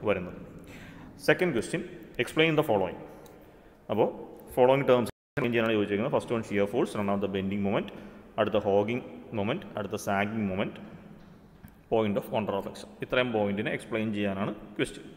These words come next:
ഓക്കെ, അപ്പോൾ ഇത് അഞ്ച് മാർക്കിന് ടു തൗസൻഡ് നയൻറ്റീൻ മെയിൽ ചോദിച്ച ക്വസ്റ്റ്യൻ ആണ്.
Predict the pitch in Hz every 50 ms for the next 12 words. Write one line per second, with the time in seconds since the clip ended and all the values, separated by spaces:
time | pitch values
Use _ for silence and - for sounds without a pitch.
0 | - - - - 131 135 - - - - - - - - - - - - 123 110
1 | 123 120 160 247 - - - - - - - - 123 135 143 143 151 170 143 123
2 | 117 113 113 - - 131 127 190 - - - - - - - - - - - -
3 | - - - - - - - - - - - - - 135 127 - 135 135 131 139
4 | 147 143 131 123 117 117 120 120 117 131 143 151 135 117 107 104 110 120 117 -
5 | 120 113 104 117 113 104 - - - 87 76